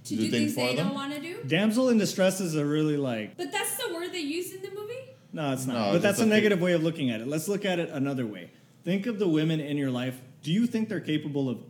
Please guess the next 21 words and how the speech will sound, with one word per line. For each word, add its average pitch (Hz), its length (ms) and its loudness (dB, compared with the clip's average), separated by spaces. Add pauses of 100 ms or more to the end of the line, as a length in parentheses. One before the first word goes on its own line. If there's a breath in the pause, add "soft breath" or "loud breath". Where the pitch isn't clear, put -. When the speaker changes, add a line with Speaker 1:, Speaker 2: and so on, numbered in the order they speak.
(100)
Speaker 3:
even 185 300 0
more 139 400 2
than 123 160 0
what 120 140 -2
they're 107 120 -8
currently 127 480 -4
doing? 90 380 -12 (180)
And 135 180 -4
do 160 140 0
you 208 180 6
think 190 280 -4
they 143 100 -2
may 123 300 2
be 170 120 -2
settled 135 540 -2 (140)
for 123 100 -4
doing 127 280 -2
what 117 120 0
they're 110 100 -6
currently 160 400 -4
doing 135 460 0